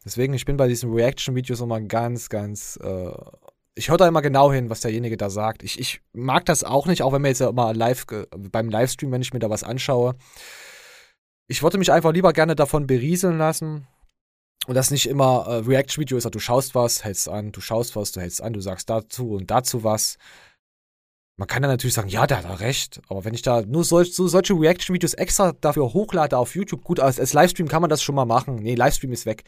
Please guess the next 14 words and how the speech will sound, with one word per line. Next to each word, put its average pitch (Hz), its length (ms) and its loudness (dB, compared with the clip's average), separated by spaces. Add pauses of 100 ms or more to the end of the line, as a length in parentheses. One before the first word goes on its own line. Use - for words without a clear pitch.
(140)
Livestream 131 340 0
ist 117 140 -4
das 123 80 -6
voll 127 160 0
okay, 113 340 -2 (140)
da 110 100 -4
zu 107 140 -8
quatschen. 107 400 -8 (400)
Aber 113 140 -2
wenn 131 100 0
man 139 60 0
das 131 140 2
extra - 540 2
macht, 139 420 0